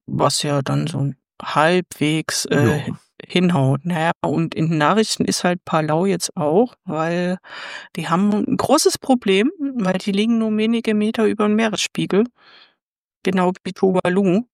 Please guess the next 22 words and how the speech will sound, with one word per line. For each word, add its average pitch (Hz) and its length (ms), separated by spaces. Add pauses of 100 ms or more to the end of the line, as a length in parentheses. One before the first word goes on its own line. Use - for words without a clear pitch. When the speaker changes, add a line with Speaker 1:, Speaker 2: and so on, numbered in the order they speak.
(220)
Speaker 2:
Mhm. 101 440 (100)
Speaker 1:
Und 175 480
da 165 180
haben 175 160
sie 180 240
ja 175 220
auch, - 320
äh, 170 420
schon 175 240
zweitausendelf 185 720
auf - 220
der 170 280 (220)
U-N-Vollversammlung 180 1120 (100)
darauf 165 320
aufmerksam 156 520
gemacht, 156 460
dass, - 260
äh, - 280
wenn 160 360
hier 190 160
mal 170 240
nicht - 300